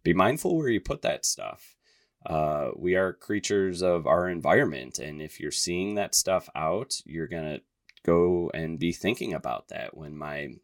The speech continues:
laptop's sitting out at the table, in the kitchen table versus up here in my office, I'll have the tendency to almost want to, like, open that up and,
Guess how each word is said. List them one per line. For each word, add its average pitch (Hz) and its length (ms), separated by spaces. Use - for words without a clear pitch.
laptop's 82 560
sitting - 280
out 85 160
at 73 100
the - 80
table, 113 580
in 76 300
the 69 340
kitchen 101 280
table 117 580
versus 80 380
up 71 160
here 82 160
in 78 60
my 73 160
office, 80 720
I'll 85 160
have 87 200
the 82 80
tendency 87 540
to 78 60
almost 76 260
want 80 380
to, 78 100
like, 65 240
open 71 300
that 71 200
up 65 360
and, 65 440